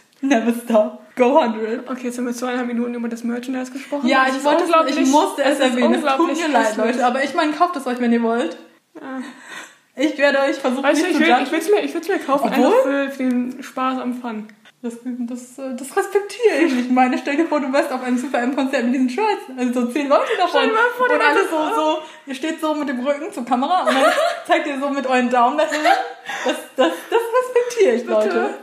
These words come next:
Speaker 2: bitte nicht. Stell dir mal das ganze Konzert vor, jede einzelne Person mit dem Shirt.
Speaker 1: Und dann, und dann jobben alle.
Speaker 2: Alle jobben. Ich will auf ein
Speaker 1: Wir
Speaker 2: Super
Speaker 1: würden voll
Speaker 2: M-Konzert
Speaker 1: gerne jobben.
Speaker 2: gehen.
Speaker 1: Wir wären, wir würden
Speaker 2: Ich
Speaker 1: voll
Speaker 2: bin
Speaker 1: gerne
Speaker 2: richtig
Speaker 1: jobben.
Speaker 2: dabei.
Speaker 1: Also, Merch, schrecklich. Oder zumindest dieses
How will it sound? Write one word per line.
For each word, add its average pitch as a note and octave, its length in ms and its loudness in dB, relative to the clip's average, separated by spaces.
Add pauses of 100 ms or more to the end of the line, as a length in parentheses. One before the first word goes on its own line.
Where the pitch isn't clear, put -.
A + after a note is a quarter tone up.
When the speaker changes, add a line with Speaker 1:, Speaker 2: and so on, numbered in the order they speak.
Speaker 2:
bitte D#4+ 160 -4
nicht. E4+ 320 -2 (260)
Stell D4 200 -4
dir D4+ 40 2 (100)
mal C4 80 0
das D4 220 2
ganze E4+ 320 2
Konzert B3 360 -2
vor, A#3 100 -6
jede C#4+ 260 0
einzelne D#4 380 -4
Person C4+ 260 -4
mit D4 140 -4
dem A#3 140 -2
Shirt. C#4+ 220 -6 (320)
Speaker 1:
Und B3+ 140 0
dann, C4 380 2
und B3 100 4
dann A#3 160 4
jobben A#3+ 300 2
alle. A3 380 -2 (500)
Speaker 2:
Alle B3 140 -6 (120)
jobben. C4+ 300 -8 (400)
Ich A#3+ 120 -6
will B3+ 100 0
auf A#3+ 140 -6
ein A#3 100 -8
Speaker 1:
Wir G3+ 60 -8
Speaker 2:
Super A#3 220 4
Speaker 1:
würden A3+ 160 4
voll A3 80 2
Speaker 2:
M-Konzert G3 300 2
Speaker 1:
gerne - 20 -4
jobben. G3+ 220 2
Speaker 2:
gehen. A#3 260 -4
Speaker 1:
Wir G3 140 -2
wären, G3 180 -4 (200)
wir G#3 100 -8
würden G#3 140 -2
Speaker 2:
Ich - 60 -10
Speaker 1:
voll A3+ 100 2
Speaker 2:
bin A#3 80 0
Speaker 1:
gerne G3+ 160 0
Speaker 2:
richtig G#3 200 -2
Speaker 1:
jobben. A3+ 140 -8
Speaker 2:
dabei. A3+ 200 -6
Speaker 1:
Also, C4+ 360 4 (400)
Merch, D4+ 340 4 (240)
schrecklich. D#4 520 0 (100)
Oder A3+ 200 2
zumindest A#3+ 360 2
dieses A#3+ 180 -2